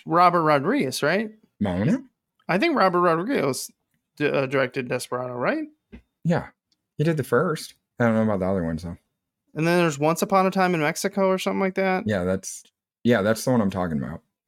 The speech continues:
Speaker 1: Okay,
Speaker 2: But there's
Speaker 1: yeah.
Speaker 2: a Desperado two. Well, then
Speaker 1: Is
Speaker 2: they're
Speaker 1: there?
Speaker 2: good. Yeah.
Speaker 1: Can't keep up with all these. But
Speaker 2: No,
Speaker 1: that
Speaker 2: it
Speaker 1: one's
Speaker 2: was
Speaker 1: great.
Speaker 2: one of the, like,
Speaker 1: Desperado's amazing.
Speaker 2: it was
Speaker 1: It's
Speaker 2: one of,
Speaker 1: fun.
Speaker 2: like,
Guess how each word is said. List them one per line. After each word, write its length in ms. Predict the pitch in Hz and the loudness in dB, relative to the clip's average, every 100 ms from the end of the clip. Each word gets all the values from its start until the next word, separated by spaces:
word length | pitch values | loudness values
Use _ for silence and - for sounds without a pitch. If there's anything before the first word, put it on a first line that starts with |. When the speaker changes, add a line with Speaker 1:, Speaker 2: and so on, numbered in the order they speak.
| _ | _
Speaker 1:
Okay, 240 | 139 120 - | -4 -4 0
Speaker 2:
But 100 | 135 | 2
there's 140 | 156 170 | 2 2
Speaker 1:
yeah. 60 | |
Speaker 2:
a 40 | 160 | 2
Desperado 500 | 147 - 143 123 101 | 2 2 2 2 0
two. 360 | - 101 82 - _ | -2 -4 -4 -10 _
Well, 180 | 123 110 | -2 0
then 100 | 98 | 2
Speaker 1:
Is 160 | 139 240 | 2 2
Speaker 2:
they're 100 | 381 | 2
Speaker 1:
there? 100 | 381 | 0
Speaker 2:
good. 100 | - _ _ _ _ - | -4 _ _ _ _ -6
Yeah. 300 | 92 80 - _ _ _ - | -4 -4 -8 _ _ _ -8
Speaker 1:
Can't 200 | 127 113 | -8 -6
keep 200 | 120 113 | -8 -6
up 140 | 107 | -8
with 80 | 113 | -8
all 160 | 110 113 | -8 -8
these. 280 | 113 - - _ _ _ _ _ _ - | -10 -14 -20 _ _ _ _ _ _ 0
But 60 | |
Speaker 2:
No, 60 | 190 | 4
Speaker 1:
that 60 | 170 | 6
Speaker 2:
it 40 | |
Speaker 1:
one's 160 | 208 147 | 4 4
Speaker 2:
was 80 | 160 | 4
Speaker 1:
great. 100 | 151 | 6
Speaker 2:
one 100 | 147 | 6
of 60 | 143 | 4
the, 60 | |
like, 80 | - | 2
Speaker 1:
Desperado's 460 | 123 143 160 143 123 | 6 6 6 4 0
amazing. 720 | 113 120 131 120 110 110 - - | -4 -2 0 0 -4 -6 -12 0
Speaker 2:
it 60 | |
was 140 | 147 151 | 2 2
Speaker 1:
It's 40 | |
Speaker 2:
one 100 | 165 | 2
of, 40 | 160 | 2
Speaker 1:
fun. 100 | 135 | 2
Speaker 2:
like, 160 | 143 | 0